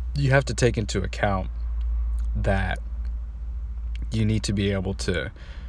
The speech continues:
face your opponents away. Like, you just, you just have to be able to,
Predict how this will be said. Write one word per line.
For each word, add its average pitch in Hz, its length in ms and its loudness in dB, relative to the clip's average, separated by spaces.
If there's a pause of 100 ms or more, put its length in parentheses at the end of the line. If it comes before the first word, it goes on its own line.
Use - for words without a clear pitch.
(380)
face - 400 4
your 101 100 4
opponents 92 800 -4 (1600)
away. 117 520 2 (140)
Like, 92 260 -4
you 110 100 0
just, 117 240 2
you 113 140 0
just 113 200 0
have 139 260 0
to 120 80 -2
be 101 200 -2
able 101 240 -2
to, 80 420 -4